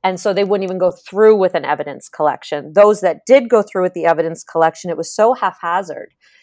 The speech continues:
There were, as Marty actually said, and I'll read a quote from it because it's, it's quite interesting. She went to one of the crime labs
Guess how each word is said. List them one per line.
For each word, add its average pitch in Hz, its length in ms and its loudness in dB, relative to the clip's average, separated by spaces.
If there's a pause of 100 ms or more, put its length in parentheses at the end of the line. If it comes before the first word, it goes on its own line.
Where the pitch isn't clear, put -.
(220)
There 202 260 2
were, 185 560 0
as 175 240 0
Marty 185 380 0
actually 165 300 -2
said, 170 220 -2
and 170 120 -4
I'll 170 120 0
read 247 220 0
a - 40 4
quote 170 360 0
from 165 200 -4
it 127 120 -8
because 160 260 -10
it's, - 360 -6
it's 175 200 -6
quite 208 300 0
interesting. 175 520 -8
She - 180 -12
went 208 300 0
to 269 80 -6
one 202 200 -2
of 180 80 -6
the 170 80 -2
crime 180 400 -2
labs 156 440 -4